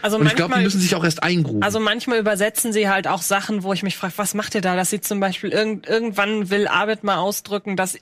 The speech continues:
Speaker 1: irgendetwas sehr, sehr lange dauert und dann sagt er, "Ich hab der Baum des Lebens gesehen." Er hätte auch einfach sagen können, "Ich hab Tree of Life gesehen", weil der wurde ja hierzulande nie übersetzt.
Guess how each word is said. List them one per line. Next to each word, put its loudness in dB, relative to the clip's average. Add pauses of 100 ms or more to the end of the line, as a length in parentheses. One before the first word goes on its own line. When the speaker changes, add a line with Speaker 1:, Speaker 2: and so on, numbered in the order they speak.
(160)
Speaker 1:
irgendetwas 0
sehr, 2
sehr 2
lange 0
dauert 2
und 0
dann 0
sagt -2
er, -2
"Ich -2
hab -6
der -2
Baum 0
des -2
Lebens 0
gesehen." -4 (280)
Er 0
hätte 2
auch -2
einfach 0
sagen 0
können, -2
"Ich -2
hab -4
Tree 0
of 0
Life 0
gesehen", -4
weil 2
der 0
wurde 4
ja 4
hierzulande 0
nie 0
übersetzt. 0